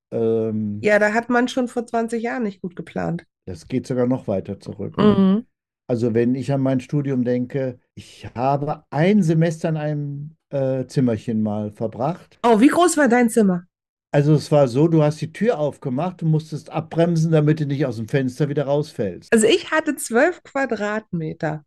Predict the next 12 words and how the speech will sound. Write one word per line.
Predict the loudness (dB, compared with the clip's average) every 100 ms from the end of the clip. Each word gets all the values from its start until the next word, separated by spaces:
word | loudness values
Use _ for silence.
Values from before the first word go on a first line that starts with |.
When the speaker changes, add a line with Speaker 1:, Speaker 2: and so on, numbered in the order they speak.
| _
Speaker 2:
Da | 0
war | 2 2
ein | 4 2
Bett | 2 0 -2
drin, | -4 -4 -2
ein | -4
Schrank, | -4 -6 -6 -6 -12 -6
ein | -6
Schreibtisch | -4 -4 -4 -8 -8
und | -8 -6
ein |
Regal. | -6 -4 -2 -4